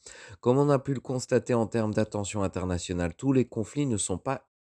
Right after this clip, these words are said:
égaux et certains, comme la guerre de la Russie et de l'Ukraine, reçoivent donc la part du lion de la couverture médiatique mondiale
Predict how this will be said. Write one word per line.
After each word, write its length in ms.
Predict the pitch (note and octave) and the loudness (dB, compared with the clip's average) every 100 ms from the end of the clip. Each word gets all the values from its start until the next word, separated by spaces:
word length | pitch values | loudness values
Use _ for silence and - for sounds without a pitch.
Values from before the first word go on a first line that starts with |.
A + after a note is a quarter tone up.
| _ B2 | _ -10
égaux 600 | B2 F2 F#2 A#2 C#3+ - | -6 2 4 6 2 0
et 140 | G2 | -4
certains, 720 | F2 - G#2 - - F#2 G#2 C3 | 0 0 0 -2 -6 -6 -6 -4
comme 260 | G2+ F2 | -4 -2
la 140 | E2+ D2+ | -2 0
guerre 480 | E2+ E2 D#2 D2 | 0 2 0 -2
de 100 | D2 | -2
la 140 | E2 D#2 | 0 0
Russie 340 | E2+ - D#2 | -2 -6 -4
et 80 | D#2 | -4
de 100 | D#2+ | -2
l'Ukraine, 540 | E2+ E2 - F2+ F#2 | -4 -4 0 0 0
reçoivent 720 | F#2 F2+ - - D#2 E2 F#2 | 0 -4 -4 -4 0 0 0
donc 200 | F2 E2 | -6 -8
la 120 | - C#2 | -8 -8
part 340 | - F2+ F2+ | -4 -2 -2
du 160 | G#2+ C3 | -4 -2
lion 320 | F#2 G#2 B2+ | 0 0 -2
de 100 | E2 | -4
la 100 | D#2 | -4
couverture 520 | - C3+ G2 - E2+ | -4 -2 -2 -4 -4
médiatique 720 | F2+ C#3 C#3 E2+ - C3+ - E2+ | 0 0 2 0 -2 -8 -8 -4
mondiale 600 | F#2+ B2+ D2 C#2+ G2+ | 0 0 0 2 2